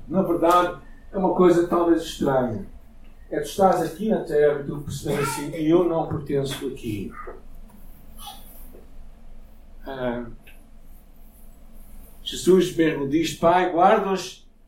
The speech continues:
pois é por tua causa." Ele diz: "Pai, guarda-os.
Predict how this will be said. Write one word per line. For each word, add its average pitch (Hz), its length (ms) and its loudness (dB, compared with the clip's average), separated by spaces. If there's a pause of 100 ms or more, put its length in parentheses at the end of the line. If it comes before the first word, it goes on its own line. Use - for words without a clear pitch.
pois 160 220 -6
é 185 100 0
por 175 160 -6
tua 165 200 -4
causa." 135 520 -2 (460)
Ele - 100 -18
diz: 143 240 -12
"Pai, 170 300 0
guarda-os. 143 680 -2